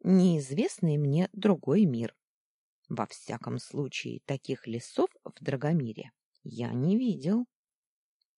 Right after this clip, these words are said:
Девочка посмотрела налево, и через дрожащую дымку, словно мираж в пустыне,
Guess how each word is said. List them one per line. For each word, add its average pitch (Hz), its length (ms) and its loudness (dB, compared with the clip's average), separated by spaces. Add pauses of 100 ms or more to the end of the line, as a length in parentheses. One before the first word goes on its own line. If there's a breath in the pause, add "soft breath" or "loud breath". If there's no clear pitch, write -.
(920 soft breath)
Девочка 165 680 -2
посмотрела 147 800 -4
налево, 139 680 -2 (420)
и 147 140 -6
через 139 380 -6
дрожащую 135 920 -6
дымку, 127 680 -4 (360 loud breath)
словно 165 640 -2
мираж 170 520 -2
в - 120 -20
пустыне, 220 720 -8